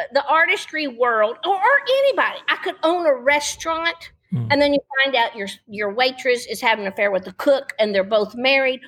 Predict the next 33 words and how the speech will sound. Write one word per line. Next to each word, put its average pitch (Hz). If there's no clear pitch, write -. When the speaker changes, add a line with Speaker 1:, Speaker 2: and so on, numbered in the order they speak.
Speaker 1:
What 254
do 277
you 240
do? 240
You 214
could 190
call 247
'em 269
in 359
and 254
talk 311
to -
'em 233
and 226
go, 196
"Guys, 254
this 240
is 240
gonna 214
blow 214
up 214
in 208
your 202
face." 262
In 285
our, 311
in 262
our 370
world 196
and 254
in 254
our 330
market, 208